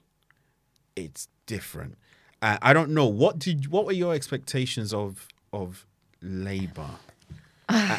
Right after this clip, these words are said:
Speaker 1: compared
Speaker 2: Do you
Speaker 1: to
Speaker 2: know
Speaker 1: what
Speaker 2: what?
Speaker 1: ha-, actually happened?
Speaker 2: It was a, it's a bit of a weird one for me 'cause obviously I already had, like, a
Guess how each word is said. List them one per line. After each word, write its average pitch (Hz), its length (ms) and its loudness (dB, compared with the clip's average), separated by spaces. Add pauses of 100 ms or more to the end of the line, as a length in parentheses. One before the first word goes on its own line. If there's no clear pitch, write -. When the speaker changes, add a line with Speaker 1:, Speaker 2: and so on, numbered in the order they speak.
(120)
Speaker 1:
compared 143 420 10
Speaker 2:
Do 254 140 8
you 277 40 12
Speaker 1:
to 339 80 12
Speaker 2:
know 466 80 12
Speaker 1:
what - 100 12
Speaker 2:
what? 175 160 12
Speaker 1:
ha-, 123 140 8
actually 113 340 2
happened? 92 400 0 (1500)
Speaker 2:
It 226 100 12
was 220 160 12
a, 214 160 8
it's 214 100 6
a 214 80 10
bit 247 160 8
of 233 120 10
a 233 80 8
weird 190 480 6
one 175 100 6
for 170 100 2
me 170 100 4
'cause 165 140 4
obviously 196 320 6
I 160 280 8 (120)
already 196 320 6
had, 160 240 4
like, 156 180 4
a 160 40 0